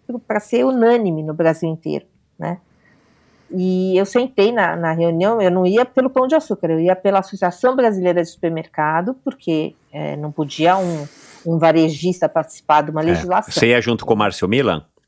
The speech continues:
Speaker 1: É, o Márcio Milan era, era o meu super amigo, assim, super, super amigo,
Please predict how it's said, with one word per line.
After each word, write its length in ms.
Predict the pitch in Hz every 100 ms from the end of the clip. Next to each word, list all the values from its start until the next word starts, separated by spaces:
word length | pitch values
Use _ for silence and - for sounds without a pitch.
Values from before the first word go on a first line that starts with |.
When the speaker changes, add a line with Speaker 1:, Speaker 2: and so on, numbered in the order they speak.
| _ _ _ _ _ -
Speaker 1:
É, 200 | 175 156
o 60 |
Márcio 300 | 196 233 -
Milan 240 | 208 277 381
era, 320 | 381 311 220
era 140 | -
o 40 | 240
meu 240 | 240 269
super 680 | - - - - 269 262 208
amigo, 420 | 175 160 151 143
assim, 260 | 143 - -
super, 540 | - - - 220 208 175
super 380 | - 170 160 151
amigo, 520 | 143 147 170 190